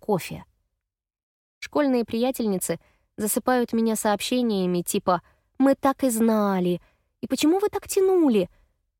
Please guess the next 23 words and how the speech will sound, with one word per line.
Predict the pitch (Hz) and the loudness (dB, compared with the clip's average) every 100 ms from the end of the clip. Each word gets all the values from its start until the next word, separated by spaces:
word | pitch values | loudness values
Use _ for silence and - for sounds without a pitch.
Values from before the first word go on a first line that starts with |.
| - | -4
Хамф | 381 381 - | -2 -2 -2
умилил | 254 240 254 262 | 0 2 2 0
своей | - 208 226 | 0 0 0
поздравительной | 202 185 185 190 190 185 | -2 0 0 0 -2 -2
открыткой | - - 254 285 - 165 - _ _ | -4 -6 -6 -4 -4 -4 -6 _ _
и | 254 | -4
пообещал | 247 220 202 254 254 | 0 0 0 -2 -2
в | |
качестве | - 226 220 190 | -2 -4 -4 -6
свадебного | 180 190 180 165 160 156 | -2 -2 0 0 -2 -4
подарка | 151 175 269 - 160 _ _ _ | -4 -2 -4 -4 -10 _ _ _
одеяло | - 196 190 202 226 | -6 -2 0 0 0
из | 202 175 | -4 -6
шерсти | - 190 - - - | -4 -4 -6 -8 -6
альпака. | 185 180 160 147 - - _ _ _ _ _ | -6 -6 -8 -12 -14 -18 _ _ _ _ _
Он | 202 202 | -2 0
забил | 208 196 175 | 0 0 0
на | 165 | -2
метод | 165 156 - | -4 -6 -8
Спинкина, | 247 254 - 170 147 _ _ _ | -4 -4 -2 -4 -6 _ _ _
теперь | - 302 339 - | -10 -6 -6 -4
разводит | 226 226 254 254 208 | -2 0 -2 -2 -4
альпак, | 185 170 165 | -4 -4 -6